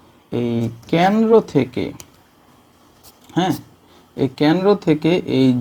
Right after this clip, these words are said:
জায়ের মধ্যবিন্দুটার সংযোগ করব রেখাংশটা। এই যে এই ওএম হচ্ছে এই এবি জায়ের মধ্যবিন্দুর সংযোগ রেখাংশ, ঠিক আছে। এই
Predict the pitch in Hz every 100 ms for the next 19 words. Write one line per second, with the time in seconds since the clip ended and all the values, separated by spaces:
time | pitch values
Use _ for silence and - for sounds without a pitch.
0 | 120 127 117 127 131 175 214 135 147 143
1 | 135 131 135 139 165 - 123 127 135 139
2 | 143 143 - 117 113 117 123 - - -
3 | - - - 127 123 135 _ _ _ _
4 | - - 127 - - 170 175 156 147 147
5 | - - 160 208 269 - _ _ _ _
6 | _ - _ _ - 127 117 117 156 160
7 | 160 127 127 139 131 131 127 127 131 143
8 | 254 277 - 123 123 117 113 107 - 107
9 | - - 156 185 180 - - - - -
10 | 151